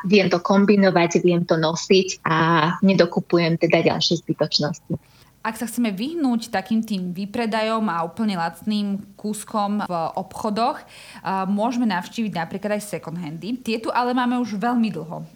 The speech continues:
Speaker 2: Ale ja mám teraz taký pocit, že predtým to nebolo až také populárne, alebo sa o tom toľko nehovorilo a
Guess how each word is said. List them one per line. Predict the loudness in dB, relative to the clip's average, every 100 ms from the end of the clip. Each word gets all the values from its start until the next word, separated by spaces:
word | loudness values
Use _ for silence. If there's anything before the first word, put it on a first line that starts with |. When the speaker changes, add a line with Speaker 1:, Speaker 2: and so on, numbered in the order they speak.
| -4
Speaker 2:
Ale | 0
ja | 0
mám | 0
teraz | -4
taký | -6 -10 -10
pocit, | -6 -6 -4 -4 -4
že | -4 -4 -4 -4 -8 -14 -8 -2
predtým | -2 -2
to | -2 0
nebolo | 0 -2
až | 0 -2 -2
také | -6 -6 -6
populárne, | -4 -6 -6 -4 -2 -2 -2 -2
alebo | -2 -2 -4
sa | -6
o | -6
tom | -2 -2
toľko | -2 -4 0
nehovorilo | 0 0 -4 -4 -4 -2 -2 -2
a | -2